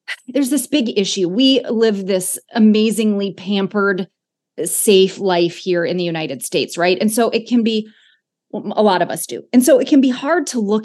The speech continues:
at what's happening globally in a lot of areas and say, "Well, I'm gonna feel good today because I deserve it." And it can feel sort of,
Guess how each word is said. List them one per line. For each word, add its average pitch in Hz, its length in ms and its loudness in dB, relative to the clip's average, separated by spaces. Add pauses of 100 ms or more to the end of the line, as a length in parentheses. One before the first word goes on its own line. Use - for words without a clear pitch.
(120)
at 196 220 -2
what's 196 240 -4
happening 185 500 -4
globally 170 760 0
in 196 120 0
a 180 60 0
lot 170 240 -2
of 170 160 -4
areas 180 560 -2
and 190 180 -4
say, 214 160 0
"Well, 247 400 2
I'm 403 140 2
gonna 294 140 -4
feel 220 300 2
good 185 260 -2
today 170 260 -4
because 180 420 -6
I 262 180 0
deserve 175 500 -4
it." 60 180 -12 (580)
And - 100 2
it 208 80 0
can 285 160 0
feel 311 220 2
sort 240 280 0
of, 180 200 0